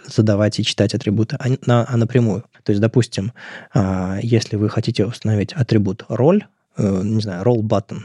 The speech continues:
если у вас div какой-то заблудившийся есть, если вы почему-то не захотели кнопку вставлять, вы можете сейчас просто, э, написать уже во всех браузерах, после того, как Firefox это зашипит, просто элемент точка ролл.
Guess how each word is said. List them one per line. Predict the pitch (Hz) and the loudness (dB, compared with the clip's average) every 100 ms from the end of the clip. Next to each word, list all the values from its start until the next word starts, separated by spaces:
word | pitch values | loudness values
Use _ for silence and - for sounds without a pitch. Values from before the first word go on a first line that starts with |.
| - | -8
если | 113 - | -8 -2
у | 98 | -2
вас | 98 | 0
div | 101 101 | 0 0
какой-то | - - 101 | -2 -2 0
заблудившийся | 107 101 104 101 - 113 - 104 - | 2 4 4 4 2 0 -2 -4 -4
есть, | 110 120 165 - | 2 2 2 -2
если | - 92 90 - | -2 0 0 -2
вы | 92 98 - - - - | 0 0 -2 -8 -20 -6
почему-то | - 107 107 | 0 0 0
не | 98 | 0
захотели | 104 107 101 | 0 0 0
кнопку | - 95 - | 0 -4 -4
вставлять, | - 95 90 - | -4 -2 -2 0
вы | |
можете | 113 120 - | 0 0 0
сейчас | 117 - | -2 0
просто, | 113 - 101 101 - | -2 0 -4 -4 -4
э, | 131 | -6
написать | 104 104 107 101 104 92 - - | -4 -2 -2 0 -2 -2 -10 0
уже | 120 101 | 2 4
во | 95 | 2
всех | - 95 | -2 -8
браузерах, | 101 113 160 147 139 - - | 0 2 2 2 -2 -8 -6
после | 123 - | -2 0
того, | 95 | -2
как | - | 0
Firefox | 107 - - 104 | -2 0 -2 -2
это | 104 | 0
зашипит, | 101 175 135 - _ | 0 2 0 -4 _
просто | - 98 - - - - | -2 -2 -2 -14 -10 2
элемент | 120 101 127 147 | 2 4 2 2
точка | 113 - 113 | 2 2 0
ролл. | 95 95 | 2 -2